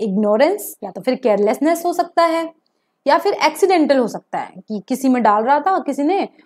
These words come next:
और वो दूसरी चीज में मिल गई, गलती से मैंने किसी दूसरे बॉक्स में डाल दिया, तो वो वहाँ पे एडमिक्सचर का कंडीशन बन जाता है।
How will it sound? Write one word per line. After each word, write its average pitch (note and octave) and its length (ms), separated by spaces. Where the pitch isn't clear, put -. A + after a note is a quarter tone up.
और B3 220
वो D4 440
दूसरी D#4 300
चीज D#4 200
में D4 80
मिल C4 160
गई, F#3 300
गलती B3+ 280
से D4 60
मैंने D4 240
किसी D4 180
दूसरे C#4+ 320
बॉक्स B3 280
में B3 120
डाल F#3+ 200
दिया, F3+ 220
तो G#3+ 80
वो C4 200
वहाँ B3 260
पे C#4 300
एडमिक्सचर A3+ 460
का A#3+ 120
कंडीशन G#3+ 500
बन F#3 160
जाता F#3 280
है। F3+ 180